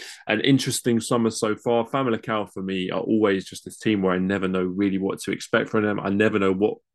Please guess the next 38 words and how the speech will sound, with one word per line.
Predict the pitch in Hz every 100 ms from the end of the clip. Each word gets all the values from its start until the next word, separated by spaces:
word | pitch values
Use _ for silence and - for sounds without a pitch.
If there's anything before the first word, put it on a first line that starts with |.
| -
ones | 101 98
of | 95
their | 95 95
players | 101 95 92
are | 95
gonna | 92 87 87 -
do | 92
well. | 92 117 117 113 _ _ -
I | 98
never | 101 101
know | 95 92 90
what | 92 98 -
of | 90
their | 92
new | 95 98
signings | 98 131 127 123 117
are |
gonna | 113 113 107
do | 113 107
well. | 107 110 107
So | - 101 98 - - _ _
it's | - -
quite | - 135
hard | 117 117 113
for | 110
me | 107 107
to | 113
predict | 104 - 113 117 - -
their | 110 98
season, | - 123 107 92
really. | 92 92 92
But, | 95 101 - - - - _ _ -
um, | 104 101 98 95 - _ -
I | 113
don't | 151
think | 143 127
there's | 117
any | 120 113 110